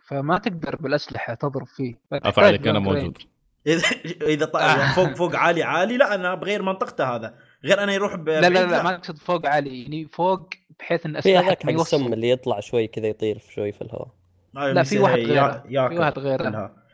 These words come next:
Speaker 3: بس انه حتى عندك اسلحه اللي ال-، ال-، ال-، اللي توصل يعني بعيد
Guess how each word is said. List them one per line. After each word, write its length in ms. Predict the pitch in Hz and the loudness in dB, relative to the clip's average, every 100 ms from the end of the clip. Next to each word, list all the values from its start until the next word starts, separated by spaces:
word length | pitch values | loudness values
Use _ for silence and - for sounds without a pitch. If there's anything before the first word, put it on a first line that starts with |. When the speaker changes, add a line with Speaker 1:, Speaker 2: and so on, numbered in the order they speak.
| _ - | _ 4
Speaker 3:
بس 140 | 185 | 6
انه 160 | 247 240 | 6 4
حتى 240 | 247 247 | 0 0
عندك 440 | 147 151 214 240 | 0 0 0 0
اسلحه 280 | 233 220 233 | -2 -2 0
اللي 300 | 214 208 196 180 135 123 | 0 -2 -4 -4 -8 -10
ال-، 220 | 127 120 | -12 -12
ال-، 520 | 104 117 117 110 - - 120 | -14 -14 -14 -18 -20 -18 -14
ال-، 420 | 131 - 117 - | -12 -12 -14 -14
اللي 260 | 123 120 | -10 -8
توصل 400 | 123 180 180 190 | -2 -2 2 2
يعني 200 | 156 156 | 2 0
بعيد 320 | 147 135 214 | -2 -4 -6